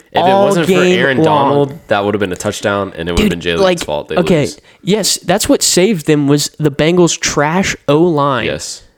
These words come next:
Speaker 2: That got obliterated literally every playoff game, not just the Super Bowl, every playoff game, but they managed to get past it,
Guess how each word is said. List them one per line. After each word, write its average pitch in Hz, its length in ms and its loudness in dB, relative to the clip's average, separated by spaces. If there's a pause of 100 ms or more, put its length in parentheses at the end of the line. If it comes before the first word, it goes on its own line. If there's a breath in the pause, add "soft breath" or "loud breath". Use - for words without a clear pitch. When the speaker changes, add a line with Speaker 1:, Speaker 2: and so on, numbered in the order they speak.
(160)
Speaker 2:
That 170 160 0
got 175 240 2
obliterated 160 680 2
literally 208 420 2
every 160 260 2
playoff 120 480 0
game, 117 220 0
not 202 180 0
just 143 280 0
the 127 80 -2
Super - 300 -4
Bowl, 123 220 0
every 180 240 2
playoff 131 460 0
game, 123 180 2
but 120 120 0
they 160 140 2
managed 147 400 2
to 147 60 4
get 143 220 -2
past 139 400 -4
it, 127 180 -2